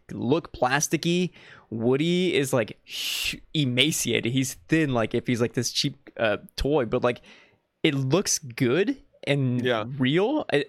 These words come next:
Speaker 1: I love it.
Speaker 2: Yeah, definitely. Um, one of the things that was interesting, though, with Bo Peep, which they, uh, like,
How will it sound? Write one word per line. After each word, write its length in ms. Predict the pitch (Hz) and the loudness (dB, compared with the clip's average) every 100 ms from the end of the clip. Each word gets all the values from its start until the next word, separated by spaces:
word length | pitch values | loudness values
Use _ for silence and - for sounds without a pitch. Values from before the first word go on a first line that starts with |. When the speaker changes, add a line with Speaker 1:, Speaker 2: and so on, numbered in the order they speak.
| - | 0
Speaker 1:
I 120 | 123 | 0
love 220 | 110 107 | 0 0
it. 140 | 110 - _ _ _ _ _ _ _ _ _ _ _ _ _ _ _ _ | -2 -4 _ _ _ _ _ _ _ _ _ _ _ _ _ _ _ _
Speaker 2:
Yeah, 180 | 123 143 - _ _ - | -4 -4 -6 _ _ -10
definitely. 500 | 123 127 113 107 107 _ _ _ _ 147 | -8 -6 -8 -8 -10 _ _ _ _ 6
Um, 300 | 139 131 127 - | 8 8 4 -8
one 220 | 139 170 | 4 6
of 60 | 285 | 6
the 80 | 240 | 0
things 260 | 226 196 180 | -2 -2 2
that 160 | 165 | 2
was 300 | 151 151 139 | 4 2 2
interesting, 500 | 139 135 139 - 135 | -4 -4 -8 -6 -2
though, 380 | 131 127 123 120 | 2 2 0 -2
with 240 | 123 117 - | -4 -6 0
Bo 160 | 117 | -2
Peep, 420 | 107 - 170 131 | -2 -6 -4 -4
which 220 | 131 127 - | -6 -8 -4
they, 260 | 123 117 - _ _ _ - | -6 -6 -12 _ _ _ -2
uh, 380 | 120 113 110 107 - _ _ _ _ _ _ _ | 2 2 2 -2 -8 _ _ _ _ _ _ _
like, 460 | 117 113 110 - | -2 -2 -2 -10